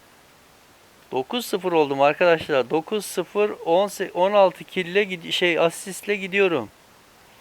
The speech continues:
Çok güzel. Lord'u alıyorlardı. Bak kovalıyorum şu an. Aha, Gus geldi. Dur. Gus beni alamaz arkadaşlar. Gus yo sizi alamaz. Bu kadar basit. At çekiciyi. At.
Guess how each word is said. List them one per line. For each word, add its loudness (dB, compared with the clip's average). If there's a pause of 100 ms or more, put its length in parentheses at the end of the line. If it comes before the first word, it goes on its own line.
(400)
Çok 0
güzel. 4 (120)
Lord'u 4
alıyorlardı. 6
Bak -2
kovalıyorum 2
şu 2
an. 4
Aha, 4
Gus -6
geldi. 2
Dur. 2 (360)
Gus -14
beni 6
alamaz 8
arkadaşlar. 0 (1400)
Gus -2
yo 6
sizi -4
alamaz. 10
Bu -2
kadar 6
basit. -2 (720)
At 2
çekiciyi. -4 (340)
At. 2